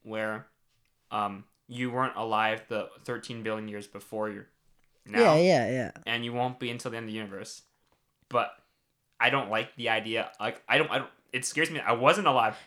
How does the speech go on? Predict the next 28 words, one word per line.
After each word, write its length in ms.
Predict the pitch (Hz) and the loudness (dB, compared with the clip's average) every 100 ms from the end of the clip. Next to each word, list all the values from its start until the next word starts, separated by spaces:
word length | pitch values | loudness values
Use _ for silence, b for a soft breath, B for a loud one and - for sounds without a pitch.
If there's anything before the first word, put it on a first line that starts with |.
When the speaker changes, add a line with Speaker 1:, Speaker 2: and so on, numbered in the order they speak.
| _ | _
Speaker 2:
Don't 160 | 170 196 | 4 8
get 100 | 214 | 8
me 60 | |
Speaker 1:
thirteen 80 | 190 | 8
Speaker 2:
wrong. 120 | 165 127 | 8 6
If 120 | 139 | 6
I 40 | 208 | 10
Speaker 1:
yeah. 100 | 202 | 10
Speaker 2:
had, 180 | 160 - | 8 2
if, 180 | 156 - 143 | -2 -2 -2
if 160 | - | 4
it 20 | |
was 160 | 196 156 | 4 4
possible 400 | - 127 - 135 | 2 0 2 0
for 100 | 127 | 0
everybody 440 | 117 113 113 117 | 0 0 0 -2
to 120 | 110 117 | -2 -6
just 220 | 110 - | -6 -6
live 300 | 98 101 - | -4 -4 -6
till 300 | 110 98 - - | -10 -10 -12 -18
forever, 500 | - 95 98 117 - _ _ _ _ | -8 -6 -4 -4 -6 _ _ _ _
and 140 | 113 117 | -2 2
then 100 | 127 | 2
I 80 | 117 | 4
died 320 | 107 110 113 | 4 2 2
because 240 | 120 127 | 0 0
of 80 | 123 | 0
something, 340 | 135 135 156 | 0 2 0